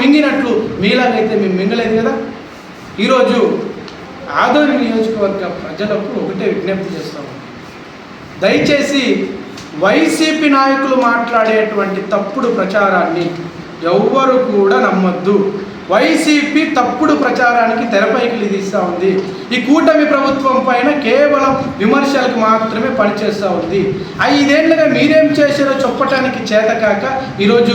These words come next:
కూటమి పైన వాళ్ళు ప్రగల్భాలు పలుకుతా ఉన్నారు. అందులో ఈరోజు జనసేన పార్టీగా ఆదరణ నియోజకవర్గ ప్రజలకు ఒకటే విజ్ఞప్తి చేస్తా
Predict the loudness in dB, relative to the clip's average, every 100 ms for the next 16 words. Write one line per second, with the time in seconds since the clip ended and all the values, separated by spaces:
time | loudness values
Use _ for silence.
0 | 2 2 -2 -2 0 2 2 2 2 2
1 | 0 -2 -6 -2 0 2 2 2 2 4
2 | 4 2 2 0 2 0 0 0 0 2
3 | 2 4 4 4 2 2 2 2 2 0
4 | 0 2 2 2 2 2 0 -2 0 2
5 | 2 2 4 2 2 2 0 0 0 2
6 | 2 2 2 0 0 0 0 0 0 0
7 | -2 0 0